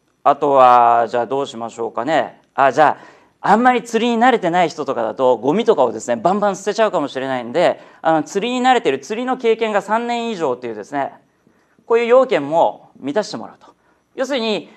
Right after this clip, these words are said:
こういう要件満たしてるかどうかっていう申請書をですね、作成させて、で、本人確認の添付資料とかをですね、付けさせてやるみたいな、こんな話があったとします。さあ、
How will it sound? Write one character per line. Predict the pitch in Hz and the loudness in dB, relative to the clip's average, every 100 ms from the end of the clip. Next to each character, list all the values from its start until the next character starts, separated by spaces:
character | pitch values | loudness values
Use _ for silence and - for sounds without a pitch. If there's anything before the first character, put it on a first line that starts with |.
| _ - | _ 0
こ | 269 | 2
う | |
い | 285 | 2
う | |
要 | 294 320 | 2 4
件 | 262 214 | 4 2
満 | 214 | 0
た | 262 | 0
し | 262 | 0
て | |
る | 214 | 2
か | 196 | 2
ど | 196 | 2
う | 208 | 2
か | 185 | 0
っ | 180 | -2
て | 190 | -4
い | 208 180 | -2 -2
う | |
申 | - 254 269 | -4 -8 -6
請 | 285 285 | -4 -4
書 | 294 262 | 0 -2
を | |
で | 127 | -2
す | - | -4
ね、 | 220 262 - _ _ _ _ | -6 -6 -14 _ _ _ _
作 | - 180 - | -2 -2 -2
成 | 202 | -4
さ | 170 175 | -4 -8
せ | - | -4
て、 | 233 156 - _ _ _ _ _ _ _ _ _ _ _ _ _ | 0 0 -4 _ _ _ _ _ _ _ _ _ _ _ _ _
で、 | 226 233 | 4 4
本 | 240 233 | 4 0
人 | 233 | 0
確 | 233 226 | 0 0
認 | 196 175 | -4 -2
の | 220 165 | 0 0
添 | 185 185 | -2 -4
付 | 196 | -4
資 | 196 | -2
料 | 190 165 135 | 0 0 0
と | |
か | 131 | -2
を | 120 | -4
で | 107 | -4
す | 151 | -4
ね、 | 170 | -6
付 | - 185 | -4 -6
け | |
さ | 196 185 | -4 -6
せ | - | 0
て | 240 - - - | 2 2 -6 2
や | 151 151 | 4 4
る | |
み | 139 120 | 2 2
た | 160 | 2
い | 196 | 4
な、 | 247 127 - _ _ _ _ - - _ _ _ | 2 0 -10 _ _ _ _ -20 -20 _ _ _
こ | 277 | 0
ん | 269 | 4
な | 254 240 | 6 4
話 | 214 214 202 220 | 4 2 2 2
が | 175 - | 4 4
あ | |
っ | 143 | 0
た | - 110 | -4 -8
と | |
し | 107 107 | -10 -10
ま | 98 | -14
す。 | 98 - - - _ | -14 -20 -20 -20 _
さ | - 247 143 | 4 6 6
あ、 | - | 2